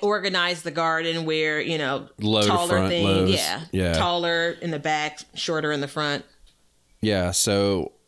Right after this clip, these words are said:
Speaker 2: I'm hoping that that has worked out.
Speaker 1: Mm-hmm.
Speaker 2: I'm not really sure 'cause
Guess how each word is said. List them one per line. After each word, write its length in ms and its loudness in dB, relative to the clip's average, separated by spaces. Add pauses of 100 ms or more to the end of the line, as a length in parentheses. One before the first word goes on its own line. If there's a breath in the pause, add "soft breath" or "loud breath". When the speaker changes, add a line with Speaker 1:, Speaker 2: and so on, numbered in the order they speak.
(300)
Speaker 2:
I'm 140 2
hoping 840 2
that 300 0 (260)
that 260 0
has 240 0
worked 320 0
out. 360 0
Speaker 1:
Mm-hmm. 400 -6 (260)
Speaker 2:
I'm 180 0
not 240 0
really 380 2
sure 640 0 (840)
'cause 440 0